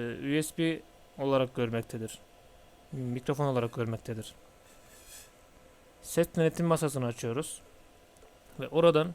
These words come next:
gördüğünüz üzere U S B girişteki kulaklıkları devre dışı bırakmış. Buradan etkinleştire basıyoruz. Tamam diyoruz.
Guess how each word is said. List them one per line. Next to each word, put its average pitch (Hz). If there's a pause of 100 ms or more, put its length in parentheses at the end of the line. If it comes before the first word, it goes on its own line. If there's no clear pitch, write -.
(220)
gördüğünüz 139
üzere 117 (960)
U 135
S -
B 160
girişteki 143
kulaklıkları 135 (180)
devre 135
dışı 127
bırakmış. 110 (320)
Buradan 143
etkinleştire 131
basıyoruz. 113 (1500)
Tamam 131
diyoruz. 113